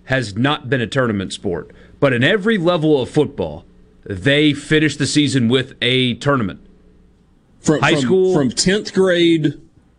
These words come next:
Speaker 2: all the way through the N F L.
Speaker 1: Yep. Except
Speaker 2: It's a tournament
Speaker 1: for
Speaker 2: sport with the exception of college.
Speaker 1: F B S football. F C S has a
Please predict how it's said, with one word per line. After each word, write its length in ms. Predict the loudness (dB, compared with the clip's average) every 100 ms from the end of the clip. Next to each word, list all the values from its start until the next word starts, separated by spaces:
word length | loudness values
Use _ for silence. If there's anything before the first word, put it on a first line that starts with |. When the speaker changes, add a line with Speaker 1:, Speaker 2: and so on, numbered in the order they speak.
| -4
Speaker 2:
all 240 | 0 2
the 100 | 2
way 200 | 2 0
through 280 | 2 2 4
the 160 | 4 2
N 100 | 0
F 180 | -2
L. 260 | -4 -6 -12 _ _ _
Speaker 1:
Yep. 260 | 0 0 -4 -20 -20 -10 -6
Except 420 | -4 -2 0 0
Speaker 2:
It's 100 | 2
a 80 | 2
tournament 220 | 2 0
Speaker 1:
for 60 | -2
Speaker 2:
sport 340 | 0 0 0
with 140 | -2
the 100 | -2
exception 400 | -2 -2 -2 -2
of 100 | -2
college. 360 | -6 -10 -14 -20 _
Speaker 1:
F 260 | 0 0 -2
B 260 | -2 2 2
S 180 | -2 -6
football. 500 | -6 -6 -8 -12 -14 -20 -20 -20 -20 _ -4
F 180 | -4
C 300 | -2 -2 0
S 240 | 0 -2 -12 -12 -4
has 220 | -2
a 80 | -2